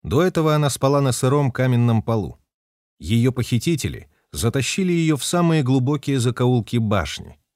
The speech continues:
на этажи, о существовании которых она даже не подозревала, к развалинам старого города, на котором была построена Това.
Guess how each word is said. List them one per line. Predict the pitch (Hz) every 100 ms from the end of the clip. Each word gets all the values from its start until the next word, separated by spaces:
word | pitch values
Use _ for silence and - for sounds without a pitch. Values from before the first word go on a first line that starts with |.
| _ -
на | 82 98
этажи, | 101 95 131 165
о |
существовании | 107 85 - - 90 87 90 82
которых | 80 90 113 101 107
она | 101
даже | 80 107 101 104
не | 101
подозревала, | - 90 95 90 104 110 78 67
к | -
развалинам | 104 98 127 123 120
старого | 107 - 113 113
города, | 104 123 156 127 113 - _ _
на | 82 87
котором | 143 190 175
была | 143 135
построена | 117 107 - 131 127 120 110
Това. | - 92 -